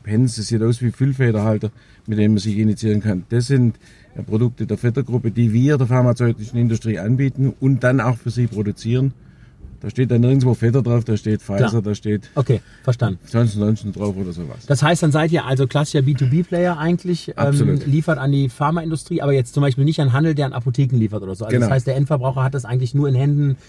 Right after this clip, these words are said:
Speaker 2: wenn der Markenartikler,
Speaker 1: Mhm.
Speaker 2: sag ich jetzt mal, oder der,
Speaker 1: Ja.
Speaker 2: das Pharmaunternehmen,
Speaker 1: Mhm.
Speaker 2: äh, das Produkt irgendwie verarbeitet hat,
Speaker 1: Genau.
Speaker 2: gebrandet hat, äh, befüllt
Speaker 1: Absolut.
Speaker 2: hat, wie
Speaker 1: Ja.
Speaker 2: auch immer.
Speaker 1: Genau.
Speaker 2: Okay,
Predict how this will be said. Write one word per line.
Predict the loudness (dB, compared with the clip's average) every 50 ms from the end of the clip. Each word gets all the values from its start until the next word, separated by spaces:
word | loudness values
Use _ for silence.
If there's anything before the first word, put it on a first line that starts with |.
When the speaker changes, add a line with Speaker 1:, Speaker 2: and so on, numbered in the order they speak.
| -20 -20 -16 _ -2
Speaker 2:
wenn | 0 0 2 2 2
der | 2 2 2 2 2 0 0 -2 -2 -6 _ -2
Markenartikler, | -2 0 0 0 0 0 0 -2 -2 -2 -4 -4 -2 0 0 0
Speaker 1:
Mhm. | 2
Speaker 2:
sag | 0 0 0
ich | -2 -2 -4
jetzt | -6 -2 0
mal, | 0 0 2 0
oder | 0 0 0 2
der, | 2 0
Speaker 1:
Ja. | 0
Speaker 2:
das | 0 -2 -4 -2
Pharmaunternehmen, | -2 0 0 0 0 0 0 0 0 2 2 2 0 0 -2 -4 -10 -20 -18 -8
Speaker 1:
Mhm. | -4 -2 0 2
Speaker 2:
äh, | 2 2 0
das | 0 -2 -4 -4
Produkt | -2 0 0 0 0 -2 -2
irgendwie | -2 0 0
verarbeitet | 0 -2 -2 -2 0 0 0 0 -2 -2 0
hat, | 0
Speaker 1:
Genau. | 2 2 2
Speaker 2:
gebrandet | 2 0 0 0 -2 -2 -4
hat, | -8 -8 -8 -10 -8
äh, | -6 -6
befüllt | -6 -6
Speaker 1:
Absolut. | -4 0 0 0 0 -2
Speaker 2:
hat, | -6 -6 -6
wie | -8
Speaker 1:
Ja. | -8 -8
Speaker 2:
auch | -8
immer. | -12 -14 -16 _ _ -14 _
Speaker 1:
Genau. | -4 -2 0 0
Speaker 2:
Okay, | -2